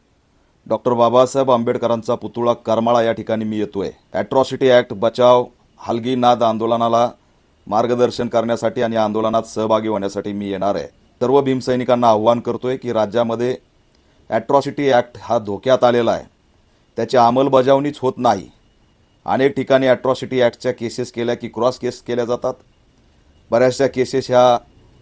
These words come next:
पोलिसांच्या स्तरावरच संपवल्या जातात. गृह विभाग, पोलीस यंत्रणा या राज्यामध्ये ॲट्रॉसिटी ॲक्टची अंमलबजावणी होऊ देत नाही, म्हणून या राज्यात ॲट्रॉसिटी ॲक्ट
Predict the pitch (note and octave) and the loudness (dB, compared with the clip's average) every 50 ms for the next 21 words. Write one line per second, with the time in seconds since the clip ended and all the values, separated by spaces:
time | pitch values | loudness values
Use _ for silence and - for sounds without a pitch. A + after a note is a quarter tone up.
0 | _ _ _ _ _ - - - - - - - - - - - - - - - | _ _ _ _ _ -20 -20 -20 -20 -20 -20 -20 -20 -20 -20 -20 -20 -20 -20 -20
1 | - - - - - - - - - - A2+ B2 C#3 C#3 - C#3 C3 C3 B2 C#3 | -20 -20 -20 -20 -20 -20 -20 -20 -12 -6 -4 -2 -2 -2 0 0 0 0 2 0
2 | C3 - B2+ A#2 A#2+ B2+ C3 C3 C3 B2+ - C3 A#2+ A#2+ A#2+ B2 B2+ C3 B2 A#2 | 0 0 2 4 6 6 6 6 4 2 2 0 -2 0 0 0 2 2 2 2
3 | A#2+ A#2+ - B2 C3 C3 - - - - - - - - - - - - - - | 2 2 2 2 2 0 -2 -8 -20 -20 -20 -20 -20 -20 -20 -20 -20 -20 -20 -18
4 | - - - A#2+ C3+ D3 D3+ D3 C#3 C3 C3+ C3+ C3+ - - A#2 B2 C3+ C3 - | -14 -8 -2 2 4 6 6 6 6 6 6 6 6 4 -2 -4 -4 -4 -2 -2
5 | C#3 B2+ B2+ B2 B2 A#2+ G#2 E2+ D#2+ - - _ _ _ _ _ _ _ _ _ | -2 -2 -2 0 0 0 0 0 -4 -6 -12 _ _ _ _ _ _ _ _ _
6 | _ _ _ - A2+ C3 C3+ C3 B2+ A#2+ A2+ C3 B2+ B2+ B2+ B2+ C3+ C#3 B2+ A2 | _ _ _ 0 4 6 6 8 6 6 4 4 2 2 2 2 4 4 2 2
7 | - - B2+ A#2+ - B2+ G#2+ C3 A#2+ A#2 A#2 A#2 - - - C3 C3+ B2 A2 A2 | 2 0 -2 -2 -2 -6 -4 0 0 0 0 0 -4 -8 -6 -4 -2 0 0 0
8 | A#2 A#2+ A#2 A#2 A2+ G#2+ A#2+ A2+ A2+ A#2+ A#2 G#2 G2+ G#2+ A#2+ B2+ C3 C3 A#2 A#2 | 0 -2 -2 -2 -2 0 -2 -2 -2 -4 -6 -8 -8 -6 -4 -4 -4 -2 -4 -4
9 | G#2+ - G2+ G#2 G#2 A2+ A#2+ A#2 A2+ G#2+ A2 A#2+ B2 A#2+ A#2 A2+ A2 G#2+ G#2 G2+ | -4 -4 -4 -4 -4 -4 -6 -6 -6 -6 -6 -6 -6 -2 -2 0 0 0 0 -2
10 | F2+ G#2 A2+ A#2 A#2 A2 G2+ - - - A2 - - G#2 - G#2+ G2+ G2 G2+ A2+ | -2 -2 -2 -2 -2 -2 -6 -6 -4 -6 -8 -8 -8 -10 -8 -6 -4 -2 -2 -2
11 | A#2 - | -4 -6